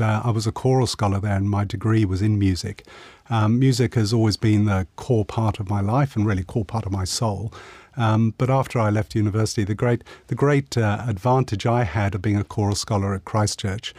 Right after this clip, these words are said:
um, was that I was surrounded, it was a very, very good choir, despite the fact I was in it,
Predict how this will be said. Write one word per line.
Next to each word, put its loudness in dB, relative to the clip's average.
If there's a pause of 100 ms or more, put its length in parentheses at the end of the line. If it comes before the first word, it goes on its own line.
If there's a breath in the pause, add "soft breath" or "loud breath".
(360 loud breath)
um, 0
was 2
that 0
I 0
was 2
surrounded, 2
it -8
was -2
a -4
very, 2
very 0
good -4
choir, 0
despite -6
the -12
fact -4
I -2
was -2
in 0
it, -6